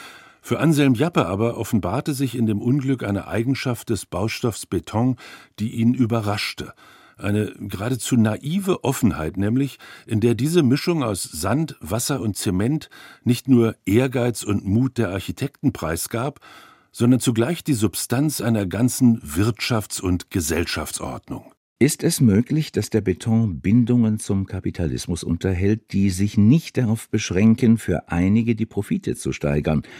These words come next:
Speaker 2: sondern so weit gehen, aus ihm die perfekte Materialisation der Logik des Warenwerts zu machen? Dieser scheinbar harmlose Stoff, den die Engländer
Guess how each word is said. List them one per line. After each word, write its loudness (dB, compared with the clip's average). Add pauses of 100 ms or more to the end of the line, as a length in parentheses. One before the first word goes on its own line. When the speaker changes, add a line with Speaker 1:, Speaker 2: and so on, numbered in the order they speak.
(200)
Speaker 2:
sondern 2
so 0
weit -2
gehen, 2
aus -6
ihm 0
die -4
perfekte -2
Materialisation 0
der 0
Logik 0
des -6
Warenwerts -2
zu -2
machen? -2 (1160)
Dieser 6
scheinbar 4
harmlose 2
Stoff, -4
den 2
die 2
Engländer 0